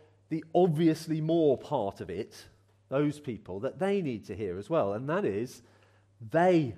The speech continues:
belong. Those other people belong. The people that you might be tempted to think less of, they belong here just as much as you do.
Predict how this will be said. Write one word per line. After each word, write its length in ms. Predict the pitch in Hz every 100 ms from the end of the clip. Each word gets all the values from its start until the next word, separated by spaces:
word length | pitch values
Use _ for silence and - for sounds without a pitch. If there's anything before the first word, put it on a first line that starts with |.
| -
belong. 380 | 113 104 80 69 - _ _ _ _ _ _ _ _ _ _ -
Those 280 | 143 175
other 160 | 170 160
people 520 | 151 110 110 113 - - _ _ _ _
belong. 280 | 160 160 170
The 80 | 147
people 260 | 170 170 156
that 180 | 160 147
you 120 | 151
might 220 | 156 139
be 80 | 147
tempted 420 | - 160 - 147
to 80 | 151
think 300 | 151 165 -
less 320 | 156 180 -
of, 180 | 98 -
they 160 | 127
belong 540 | 139 147 151 180 220 190
here 420 | 101 85 80 143 - _ _ _ _
just 400 | 117 113 - 131
as 160 | -
much 320 | 98 90 - -
as 220 | 120 117
you 320 | 143 170 175
do. 380 | 147 98 82 71